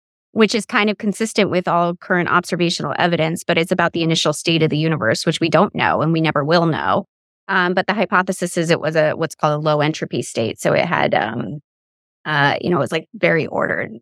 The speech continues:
Not, and part of the reason for that is we expect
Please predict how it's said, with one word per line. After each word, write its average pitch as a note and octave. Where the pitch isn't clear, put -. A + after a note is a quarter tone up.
Not, F3
and F#3
part F#3+
of F3
the F3
reason E3
for F3
that D#3
is D#3
we D#3+
expect -